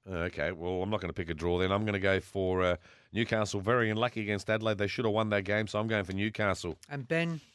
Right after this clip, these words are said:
Speaker 2: has gone for the away team in
Speaker 1: Okay,
Speaker 2: City.
Speaker 1: well, there you go. Now, E P L on Saturday night, Liverpool. Let's go through these very quickly 'cause we're running out of time. Liverpool, Watford.
Speaker 2: Uh, Liverpool.
Speaker 1: Liverpool
Speaker 2: And
Speaker 1: here as
Speaker 2: Liverpool.
Speaker 1: well. Uh, Burnley against Newcastle.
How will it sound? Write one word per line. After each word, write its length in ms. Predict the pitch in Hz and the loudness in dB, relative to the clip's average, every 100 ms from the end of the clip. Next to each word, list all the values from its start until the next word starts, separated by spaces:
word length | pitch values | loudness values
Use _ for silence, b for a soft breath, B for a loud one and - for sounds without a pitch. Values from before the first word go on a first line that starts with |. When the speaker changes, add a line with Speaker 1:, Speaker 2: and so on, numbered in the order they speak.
| _ _ | _ _
Speaker 2:
has 120 | 143 | -6
gone 260 | 156 143 139 | -4 -4 -4
for 120 | - | -6
the 100 | 131 | -6
away 240 | 123 127 127 | -2 -2 -2
team 320 | 131 127 127 | -4 -6 -4
in 100 | 143 | -4
Speaker 1:
Okay, 160 | 160 175 | -2 0
Speaker 2:
City. 380 | 233 247 151 92 | 2 4 2 0
Speaker 1:
well, 140 | 85 | -2
there 140 | 90 90 | 0 0
you 120 | 80 | 2
go. 140 | 76 | 2
Now, 260 | 90 113 127 | 4 4 4
E 140 | 156 160 | 0 0
P 180 | 147 | 2
L 260 | 151 135 113 | 4 2 0
on 140 | 117 | -2
Saturday 340 | 110 151 135 131 | 0 0 2 2
night, 180 | 131 113 | 2 2
Liverpool. 400 | 151 147 131 127 | 2 2 2 0
Let's 140 | 127 | 2
go 160 | 135 120 | 0 0
through 220 | 123 113 | -2 0
these 180 | 117 101 | -2 2
very 240 | 123 113 | 2 2
quickly 320 | - 139 139 | 0 0 -2
'cause 180 | 127 107 | -2 0
we're 60 | 107 | 2
running 260 | 117 120 113 | 4 2 0
out 80 | |
of 80 | 107 | 0
time. 220 | 117 113 | 0 0
Liverpool, 380 | 117 156 139 143 | 0 0 0 2
Watford. 420 | 143 147 - 92 - _ _ - | 2 2 -2 -4 -4 _ _ -6
Speaker 2:
Uh, 180 | 147 151 | 0 6
Liverpool. 440 | 190 196 180 147 120 | 6 6 6 4 4
Speaker 1:
Liverpool 420 | 104 127 113 127 | -2 0 0 4
Speaker 2:
And 100 | 170 | 6
Speaker 1:
here 140 | 160 165 | 6 4
as 100 | 107 | 4
Speaker 2:
Liverpool. 260 | 101 73 _ b b b | 2 2 _ b b b
Speaker 1:
well. 280 | - 110 110 | 2 4 6
Uh, 40 | 101 | 4
Burnley 560 | 92 156 156 147 135 | 2 4 4 2 2
against 640 | 98 123 120 117 127 - - | 2 4 2 2 -2 -2 -2
Newcastle. 720 | 110 135 - 113 90 87 64 | 2 2 4 2 2 -2 -8